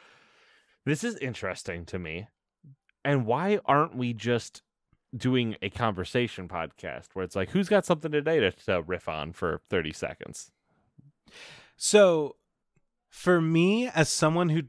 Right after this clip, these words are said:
Speaker 2: doesn't like actual play podcasts,
Speaker 1: Mm-hmm.
Speaker 2: this is ideal to me because it is actively rejecting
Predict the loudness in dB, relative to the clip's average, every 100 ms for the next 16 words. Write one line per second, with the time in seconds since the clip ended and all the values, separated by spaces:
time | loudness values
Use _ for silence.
0 | -2 0 2 0 -4 -2 -2 -2 -2 -4
1 | -2 -4 -2 -2 -2 0 0 0 -2 -2
2 | -4 -10 -8 -4 -2 0 2 2 2 0
3 | 0 0 0 -2 -6 -18 -4 -2 4 4
4 | 4 0 -2 0 0 2 0 0 0 -2
5 | 0 2 2 2 -4 -4 -6